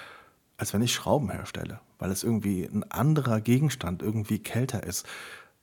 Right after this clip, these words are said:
Wie wichtig ist es, dass in einem Unternehmen Menschen hinter dem Produkt stehen? Glaubst du, das spürt man am Ende der Kette, wo der Verbraucher auf das Produkt wartet, ob man dahinter steht oder nicht?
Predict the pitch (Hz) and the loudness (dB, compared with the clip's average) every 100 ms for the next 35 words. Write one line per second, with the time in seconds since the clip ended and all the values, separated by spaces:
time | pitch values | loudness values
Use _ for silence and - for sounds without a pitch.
0 | _ _ _ - 120 123 135 135 117 98 | _ _ _ -4 4 6 4 2 0 0
1 | - - - - 98 113 127 113 101 101 | 2 0 -2 -2 0 0 4 4 4 2
2 | 85 92 104 131 101 110 - 123 110 120 | 0 2 4 4 4 4 2 2 2 2
3 | 107 110 110 110 120 123 - - 85 98 | 2 2 2 0 -2 -2 -6 -4 -4 2
4 | 98 - - 113 - - - - 113 113 | 2 2 0 0 2 -2 -2 2 2 4
5 | 139 143 139 104 95 117 135 107 107 92 | -2 -2 0 -2 2 2 4 4 2 2
6 | - 104 - 170 139 107 104 98 - 90 | -4 -8 -2 -2 -2 -2 0 0 -2 -4
7 | - 90 123 92 82 107 - 107 104 120 | 0 0 0 -4 -2 -4 -4 -2 -4 -4
8 | 92 90 - 170 - - - - - 117 | -4 -4 -4 -6 -6 -16 -16 -6 4 4
9 | 92 127 104 107 123 113 - 113 107 101 | 6 2 4 4 2 0 -2 -2 -2 -2
10 | - - | -4 -10